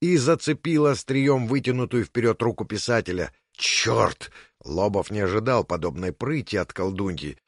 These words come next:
несмотря на то, что она оказалась не такой уж и старой, немощной, как ему представлялось ранее.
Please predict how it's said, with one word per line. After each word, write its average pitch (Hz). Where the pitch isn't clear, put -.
несмотря 98
на 104
то, 107
что -
она 90
оказалась 90
не 98
такой 87
уж -
и 78
старой, 123
немощной, 85
как -
ему 104
представлялось 110
ранее. 107